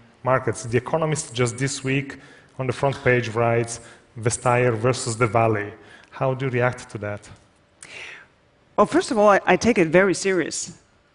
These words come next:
Speaker 2: uh, because, uh, bias, uh, has no room in law enforcement. We have to prove our cases with the evidence and the facts and the, and the jurisprudence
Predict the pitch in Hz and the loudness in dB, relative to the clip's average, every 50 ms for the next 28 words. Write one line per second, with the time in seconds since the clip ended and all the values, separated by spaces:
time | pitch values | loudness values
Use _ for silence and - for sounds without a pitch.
0 | _ _ _ _ - 175 175 170 165 156 147 139 139 131 123 127 147 139 165 170 | _ _ _ _ 2 4 6 6 6 6 4 4 2 0 -2 -4 -4 -6 -6 -6
1 | - - 190 180 170 - - - - - - - - - - - _ - _ - | 0 2 4 4 4 2 -2 -6 -10 -16 -20 -20 -20 -20 -20 -20 _ -10 _ 0
2 | 160 160 156 156 143 127 147 185 185 214 214 190 160 151 - - - - - _ | 4 4 4 4 4 4 6 6 6 6 6 4 2 2 -2 -6 -10 -12 -18 _
3 | _ _ _ _ _ _ _ _ _ _ _ _ _ _ _ - 131 135 123 95 | _ _ _ _ _ _ _ _ _ _ _ _ _ _ _ 0 2 4 4 4
4 | - 85 135 175 180 185 160 147 196 208 208 208 202 190 196 226 226 208 180 160 | 4 4 4 4 4 4 4 4 4 4 4 4 4 4 4 4 4 4 4 2
5 | 160 - 160 165 170 170 180 180 180 170 - 202 196 208 - - - - - - | 2 2 2 4 4 6 6 6 4 4 2 -2 -2 -2 -2 -4 -6 -6 -8 -12
6 | - - - _ _ _ _ _ _ _ _ _ _ _ _ _ _ _ _ _ | -20 -20 -20 _ _ _ _ _ _ _ _ _ _ _ _ _ _ _ _ _
7 | _ _ - - 160 190 214 202 208 196 - - 208 - - - 226 220 180 185 | _ _ -14 -8 0 4 6 6 6 6 4 -2 -10 -8 -2 0 0 4 6 6
8 | 170 165 160 - - 202 185 165 - - 143 135 - - - - 151 139 143 139 | 6 6 4 4 4 4 4 4 2 -2 -4 -6 -6 -6 -6 -6 -6 -4 -4 2
9 | - 175 196 185 202 180 196 190 185 185 190 165 - 160 143 135 139 131 - 202 | 4 4 6 6 4 4 6 6 6 4 2 0 0 0 0 0 -2 0 4 4
10 | 185 175 175 170 - - - - 156 151 143 139 139 139 135 135 147 147 135 131 | 6 6 4 2 -4 -8 -4 -2 -2 0 0 2 2 4 4 4 2 2 0 0
11 | 143 139 120 - 180 180 175 160 - - - 208 202 190 190 190 190 190 170 - | -2 -4 -2 0 2 2 2 2 -2 0 2 4 4 6 4 4 2 2 -2 -4
12 | - | -8